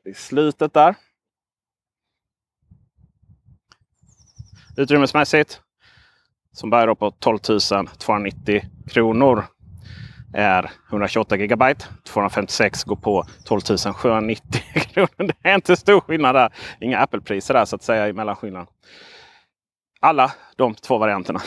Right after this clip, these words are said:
<laughs> båda två, har åtta gig ram. Upplösningen på den ni tittar nu är tusen åttio p. Jag hade väl föredragit fjorton fyrtio, naturligtvis. Det är också det som finns på Ultran.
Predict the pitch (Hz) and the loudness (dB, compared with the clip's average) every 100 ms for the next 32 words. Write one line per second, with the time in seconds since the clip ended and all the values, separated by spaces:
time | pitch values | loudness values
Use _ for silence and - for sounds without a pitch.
0 | - - 110 107 - 87 - 101 - 131 | -6 -4 0 0 0 -4 -2 -2 0 -4
1 | - _ 113 110 - - 110 107 - - | -4 _ 0 0 -6 -12 -10 -10 -12 -16
2 | 127 107 104 135 160 147 76 71 101 _ | -12 -12 -8 -2 0 2 0 -4 -14 _
3 | _ _ _ _ _ _ _ _ _ - | _ _ _ _ _ _ _ _ _ -2
4 | 135 135 139 - 156 156 143 139 127 117 | 0 4 2 4 4 4 4 2 0 -2
5 | - 127 104 104 98 92 95 90 104 98 | -2 0 0 0 0 0 -2 -2 -6 -4
6 | 104 101 - 104 - - 147 170 190 _ | -6 -6 -8 -10 -6 -2 2 2 2 _
7 | _ _ _ _ - _ _ - 104 107 | _ _ _ _ -20 _ _ -6 2 4
8 | 95 104 90 90 - 95 85 80 82 76 | 4 2 2 -2 2 2 2 2 0 0
9 | 78 - - - 85 82 92 127 - _ | -4 -12 -16 -10 -8 -6 -2 0 0 _
10 | 113 117 - _ _ - - - 87 - | 0 0 -4 _ _ -20 -20 -10 -6 -2
11 | 95 87 82 80 - - - - 76 - | -4 -4 -6 -6 -8 -18 -20 -8 -6 -4
12 | - 58 - - - - - 104 - - | -2 -2 -4 -8 -10 -8 -6 -6 -4 0
13 | 123 65 | 2 0